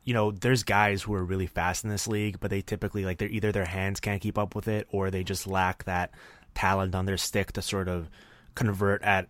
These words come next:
a league average or above league average rate with all the chances they do create with their feet. So, like, obviously it's, it's, it's, you'd, you'd rather take those chances even if you know you're not gonna convert them at a league average rate just because you're getting them, they can lead to other stuff. But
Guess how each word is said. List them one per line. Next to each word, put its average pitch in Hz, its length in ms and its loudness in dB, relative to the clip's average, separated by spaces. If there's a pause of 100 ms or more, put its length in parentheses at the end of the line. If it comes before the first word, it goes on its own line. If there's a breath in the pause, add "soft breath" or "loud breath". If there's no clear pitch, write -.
(140)
a 107 100 2
league 98 220 0
average 95 400 2
or 95 60 0
above 92 280 0
league 92 220 -2
average 90 340 -2
rate 95 260 -2 (260)
with 101 100 -4
all 92 140 2
the 90 60 -4
chances 92 400 -4
they 92 80 0
do 87 140 -4
create 101 240 -2
with 107 140 0
their 110 100 2
feet. 123 300 0 (300 loud breath)
So, 101 300 4
like, 110 220 0
obviously 117 420 4
it's, - 180 -6
it's, - 260 -6 (100)
it's, - 320 -4
you'd, 104 280 -8
you'd 104 180 -4
rather 90 300 -4
take 90 240 -8
those 95 180 -4
chances 90 400 -4
even 92 160 -4
if 85 80 -6
you 90 80 -6
know 87 140 -4
you're 90 100 -4
not 87 140 -4
gonna 87 140 -6
convert 87 300 -8
them 90 120 -4
at 82 80 -4
a 87 40 -4
league 85 200 -4
average 85 300 -4
rate 98 180 2
just - 160 -10
because 85 200 -6
you're 85 120 -6
getting 90 260 -2
them, 90 140 -2
they 90 80 -4
can 90 120 -6
lead 87 180 -6
to 87 80 -4
other 80 180 -6
stuff. 131 280 6
But 104 200 2